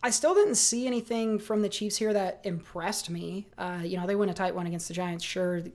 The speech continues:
but, uh, I think some people expected them to come blow them out and be like, "We're back," but this wasn't that.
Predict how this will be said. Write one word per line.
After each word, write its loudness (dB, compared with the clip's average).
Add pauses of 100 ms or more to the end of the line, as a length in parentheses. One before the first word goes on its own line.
(100)
but, 0 (240)
uh, -12 (320)
I 0
think 2
some 4
people 0
expected -4
them -2
to -4
come -2
blow 0
them -2
out -6
and -10
be -8
like, -8
"We're 4
back," 2
but -6
this -4
wasn't 0
that. -8